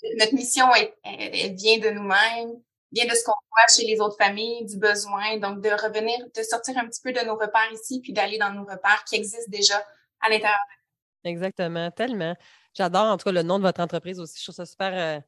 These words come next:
Speaker 2: c'était beau juste comme ça. Puis là, quand vous l'expliquez, ça fait encore plus de sens. Et d'ailleurs, <laughs> si vous avez des problèmes de sommeil, <laughs> la formation Bon Dodo, elle est succulente.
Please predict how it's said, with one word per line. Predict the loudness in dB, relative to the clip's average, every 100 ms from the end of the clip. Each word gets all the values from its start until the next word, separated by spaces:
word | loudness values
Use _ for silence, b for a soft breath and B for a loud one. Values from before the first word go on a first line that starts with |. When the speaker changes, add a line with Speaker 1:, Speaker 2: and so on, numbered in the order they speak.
| _
Speaker 2:
c'était | -8 0 2
beau | 4 4 4
juste | 0 0
comme | 2 0
ça. | 0 -2 -2 _ _ _
Puis | -12
là, | -10 -2
quand | 2 2
vous | 2
l'expliquez, | 0 0 0 -2 -12 -10 -2 -2 -2 _ _ _ _
ça | -2
fait | 0
encore | 0 -2 -2
plus | 0 0 2
de | 0 0
sens. | 0 -4 -4 -8 -6 -6 -6 b b b 0
Et | 2
d'ailleurs, | 4 6 4 2 -2
<laughs> | -6 -2 -2 -2 _ _
si | -14 -4 -2
vous | -2 -2 -2 2
avez | 4 4 2
des | 0
problèmes | 2 4 4 2 2
de | 0
sommeil, | 0 -2 -2 -4 -8 -8
<laughs> | -2 -2
la | 0 -2 -2 -4 -2
formation | 2 2 2 0 2 2 0
Bon | 0 2 4
Dodo, | 2 -2 -2 -6 _ b b b b b
elle | 2 4 4
est | 0 -4
succulente. | -10 -8 -2 2 2 2